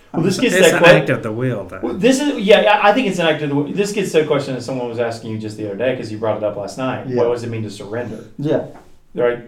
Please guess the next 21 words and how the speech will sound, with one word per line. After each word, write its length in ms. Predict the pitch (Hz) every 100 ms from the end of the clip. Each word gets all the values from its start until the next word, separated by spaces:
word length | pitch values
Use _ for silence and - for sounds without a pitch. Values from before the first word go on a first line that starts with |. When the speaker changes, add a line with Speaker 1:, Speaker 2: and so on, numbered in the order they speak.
| - - -
Speaker 1:
right. 280 | 117 117
Like, 280 | - 131 - - - - -
'cause, 400 | 151 131 113 -
uh, 320 | 120 113 107 107 - - -
to 120 | - 139
fill 180 | 165 143
you 140 | 135
guys 340 | 135 113 117
in, 240 | 113 107 110
we, 140 | 113 -
we 160 | 117
were 140 | 110 107
at, 120 | 107 - -
uh, 200 | 107 98 92 - _ -
uh, 320 | 123 107 98 98 - - - -
student 260 | - 143 123
life 200 | 113 110
ministry 400 | 117 104 - 107
last 300 | 101 101 -
night, 340 | 110 107 - 107
or, 220 | 107